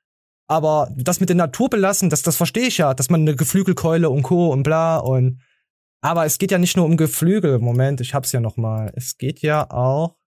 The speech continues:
Moment, muss mal kurz reinseppen. Ihr, ihr meint Naturprodukte, also Hähnchenbrust. Okay, da bin ich bei euch. Können wir das mal weiterlaufen?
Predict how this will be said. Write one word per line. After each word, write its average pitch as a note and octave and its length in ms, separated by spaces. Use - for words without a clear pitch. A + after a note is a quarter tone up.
Moment, D#3 680
muss B2 120
mal B2 100
kurz - 220
reinseppen. D#3 1040
Ihr, F3 160
ihr F3 100
meint F#3 240
Naturprodukte, C#3 800
also C3+ 240
Hähnchenbrust. B2+ 840
Okay, G3 220
da F#3 80
bin F3 140
ich - 160
bei G#2 180
euch. E2 240
Können D#3 160
wir C#3 80
das B2 180
mal A2+ 140
weiterlaufen? D3 640